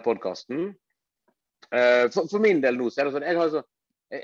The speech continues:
er så opptatt av så masse ting, liksom tysk fotball, og det er film, og det er T V-serier, og bitte litt Manchester United, og, ja, ehm, og sånt. Så, så jeg har liksom begrenset, jeg skulle gjerne hørt på veldig mange flere podcaster om amerikansk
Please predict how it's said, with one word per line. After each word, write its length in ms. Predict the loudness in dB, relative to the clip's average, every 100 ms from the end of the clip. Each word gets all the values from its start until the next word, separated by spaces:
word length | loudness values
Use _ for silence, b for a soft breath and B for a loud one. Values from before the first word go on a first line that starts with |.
| -4
er 80 |
så 80 | -2 -4
opptatt 320 | -4 -6 -4
av 80 | -6
så 340 | _ _ -8
masse 220 | -6 -6 -8
ting, 160 | -6 -4
liksom 240 | -4 -6
tysk 240 | -8 -10 -8
fotball, 640 | -10 -10 -4 0 2 2
og 80 | -2
det 80 | -4
er 60 | -6
film, 320 | -4 -6 -8
og 80 | -10
det 60 |
er 160 | -4 -4
T 60 | -4
V-serier, 480 | -8 -8 -8 -10 -10
og 560 | -8 -8 -8 -10 -16 _ _ b b -8
bitte 320 | -8 -6 -6
litt 140 | -4
Manchester 460 | -6 -8 -8 -4 -2
United, 640 | 0 0 -2 -8 -10 -8 -8
og, 300 | -8 -10 -12 -14
ja, 60 | -14 _ -10
ehm, 600 | -8 -8 -8 -10 -12 -18 -20 _ -6
og 60 |
sånt. 220 | -2 -2 2
Så, 140 | 0 0 B B B _
så 140 | 0 4
jeg 60 |
har 80 | 4
liksom 160 | 4 2
begrenset, 540 | 4 4 4 0 -6
jeg 80 | -8
skulle 180 | 0 2
gjerne 220 | 2 0
hørt 160 | -2 -4 _
på 140 | -4
veldig 200 | -4 -4 -6
mange 220 | -6 -8 -6
flere 300 | -4 -4 -6
podcaster 480 | -10 -10 -10 -12 -14
om 140 | -14 -12
amerikansk 400 | -12 -8 -10